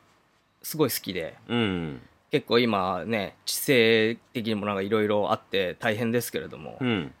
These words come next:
Speaker 1: アメリカのミシガン州にちょっと用がありまして、
Speaker 2: はい。
Speaker 1: 行ったんですよね。
Speaker 2: はい。
Speaker 1: で、あのー、ミシガン州って別にそんなに危ない地域って思ってなかったんですけど、
Speaker 2: うん。
Speaker 1: なんかあの、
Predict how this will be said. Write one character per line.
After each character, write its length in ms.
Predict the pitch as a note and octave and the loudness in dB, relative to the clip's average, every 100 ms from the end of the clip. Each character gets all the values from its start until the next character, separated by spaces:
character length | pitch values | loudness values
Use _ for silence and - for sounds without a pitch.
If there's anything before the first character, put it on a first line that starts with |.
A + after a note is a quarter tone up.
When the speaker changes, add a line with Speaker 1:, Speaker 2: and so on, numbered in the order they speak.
| - | -4
Speaker 1:
ア 60 | |
メ 140 | C3 D3 | 0 0
リ 140 | C#3+ | 0
カ 280 | C#3+ C3+ C#3 | 4 6 6
の 120 | C3 | 4
ミ 180 | B2+ C#3 | 2 2
シ 220 | - G3+ | 2 4
ガ 140 | G#3+ | 2
ン 100 | F#3 | 2
州 540 | - A#2 F#2 F#2 D2 C#2+ | -2 -4 -4 -6 -8 -10
に 160 | E2+ - | -12 -8
ち 80 | |
ょ 20 | G#2 | -10
っ 40 | - | -8
と 200 | E2 - | -12 -4
用 180 | B2 A2 | 0 0
が 140 | F2+ | 0
あ 40 | F2 | -4
り 80 | E2+ | -6
ま 140 | E2+ | -8
し 100 | - | -6
て、 120 | - | 0
Speaker 2:
は 140 | A#2+ F#2 | 4 4
い。 140 | - - | 2 -8
Speaker 1:
行 120 | A#2 | -6
っ 40 | |
た 160 | - G2+ | -2 -2
ん 0 | |
で 40 | - | -2
す 80 | |
よ 60 | - | -10
ね。 100 | C#2+ | -10
Speaker 2:
は 160 | - F2+ | -2 0
い。 100 | - _ - - - - - _ - | -2 _ -18 -18 -18 -20 -20 _ 0
Speaker 1:
で、 100 | E3 | 2
あ 80 | |
の 160 | E3+ E3+ | 6 8
ー、 400 | E3+ D#3+ D#3 - - _ _ _ _ _ _ | 10 10 8 4 -4 _ _ _ _ _ _
ミ 120 | D3 | -2
シ 160 | D3+ G#3 | 0 4
ガ 100 | A#3 | 6
ン 80 | G#3+ | 6
州 380 | - A#2 F#2+ D2 | 2 0 -2 -6
っ 40 | |
て 140 | - | -8
別 300 | G2 A2+ B2 | -6 -4 -2
に 160 | B2 A#2 | -2 -2
そ 180 | - F3+ | 0 0
ん 140 | G3 | 2
な 100 | G3+ | 2
に 340 | F#3+ F#3 E3+ - _ | 2 2 0 -6 _
危 240 | C3+ D#3+ | -2 2
な 100 | F#3+ | 2
い 100 | F3+ | 2
地 180 | - - | 2 0
域 160 | B2+ - | -2 -6
っ 20 | |
て 160 | _ E2+ | _ -2
思 120 | C#3 | 0
っ 20 | |
て 100 | A#2 | 2
な 60 | G#2 | 0
か 60 | |
っ 60 | E2+ | -4
た 80 | - | -10
ん 40 | |
で 80 | - | -10
す 40 | |
け 60 | A#2 | -4
ど、 80 | G2+ | -2
Speaker 2:
う 20 | |
ん。 180 | E2 C2 - _ _ _ _ _ _ _ _ - | -4 -6 -16 _ _ _ _ _ _ _ _ -6
Speaker 1:
な 120 | E3 | -2
ん 20 | |
か 100 | G2+ | 0
あ 80 | G#2 | 0
の、 380 | F#2 F2 E2+ | -2 -4 -6